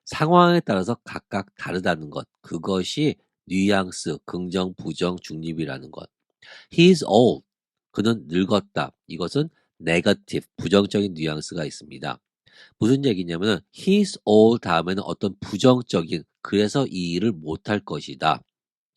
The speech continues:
이런 뉘앙스가 연달아서 이어지는 것이 부정적인 뉘앙스의 특징입니다. He is experienced는 긍정적인 거죠. 나이가 들었음에도 불구하고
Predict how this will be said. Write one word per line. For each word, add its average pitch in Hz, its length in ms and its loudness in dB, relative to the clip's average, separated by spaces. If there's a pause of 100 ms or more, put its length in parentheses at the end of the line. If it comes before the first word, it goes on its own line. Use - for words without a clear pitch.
(200)
이런 135 440 6
뉘앙스가 107 680 0
연달아서 101 920 -2
이어지는 95 800 0
것이 82 400 -6 (120)
부정적인 98 880 -4 (160)
뉘앙스의 85 560 -6 (100)
특징입니다. - 840 -12 (1040)
He 175 220 6
is 196 240 4
experienced는 123 1120 0
긍정적인 123 960 -2
거죠. 101 440 -6 (280)
나이가 92 380 0
들었음에도 104 720 -2
불구하고 82 840 0